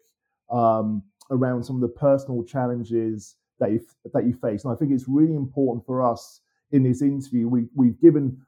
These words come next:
a number of highlights. You, you've spoken about Stratford being held at gunpoint. You've spoken about resilience. But I'm really keen for you to sort of share a little bit in terms of some of the, the personal and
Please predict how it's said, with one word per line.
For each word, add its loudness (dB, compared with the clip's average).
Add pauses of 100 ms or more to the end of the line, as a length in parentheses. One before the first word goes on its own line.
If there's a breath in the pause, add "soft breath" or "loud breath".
(100)
a -4
number 0
of -4
highlights. -2
You, -4
you've -4
spoken 0
about -4
Stratford -4
being -6
held -4
at -8
gunpoint. -8 (280)
You've -2
spoken 2
about -4
resilience. -2 (300)
But 2
I'm 2
really 2
keen -8
for -6
you 0
to -8
sort -6
of -20
share 0 (320)
a 2
little 8
bit -2
in -6
terms -4
of -10
some -6
of -4
the, -4 (140)
the -4
personal 2
and -6